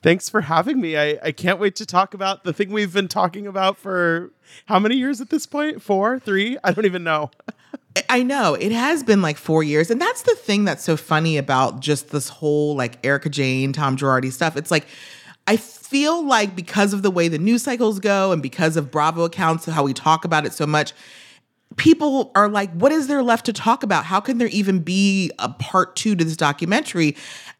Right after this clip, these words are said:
Speaker 2: And I'm just like, "I don't think you understand. We haven't even gotten to the actual criminal case yet.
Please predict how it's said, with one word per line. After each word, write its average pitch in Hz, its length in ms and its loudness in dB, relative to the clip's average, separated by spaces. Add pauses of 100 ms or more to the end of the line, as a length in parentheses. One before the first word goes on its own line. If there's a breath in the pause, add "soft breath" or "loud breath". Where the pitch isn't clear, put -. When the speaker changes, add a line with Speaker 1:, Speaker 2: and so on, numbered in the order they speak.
Speaker 2:
And 233 120 0
I'm 247 140 0
just 285 220 -6
like, 240 260 0
"I 226 60 2
don't 330 200 -2
think 311 160 -8
you 262 140 2
understand. 202 680 0
We 202 100 0
haven't 254 480 0
even 226 340 0
gotten 185 380 0
to 214 300 0
the 165 180 -4
actual 160 580 0
criminal 196 540 0
case - 520 -2
yet. 143 320 0